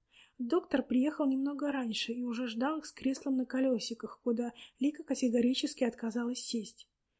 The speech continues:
«Я не инвалид», заявила она, но Кирилл и Руслан переглянулись. Она поймала их взгляд и поправилась.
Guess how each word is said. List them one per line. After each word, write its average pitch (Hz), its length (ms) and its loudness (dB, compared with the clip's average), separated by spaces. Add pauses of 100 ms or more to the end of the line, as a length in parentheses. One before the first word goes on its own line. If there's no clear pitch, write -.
(160)
«Я 269 200 2
не 311 160 4
инвалид», 254 520 2 (160)
заявила 226 480 2
она, 226 280 -4 (360)
но 240 80 2
Кирилл 247 320 6
и 233 40 4
Руслан 269 360 2
переглянулись. 254 800 0 (340)
Она 247 160 0
поймала 269 400 4
их 240 160 0
взгляд 285 420 0
и 269 40 -4
поправилась. 226 720 -4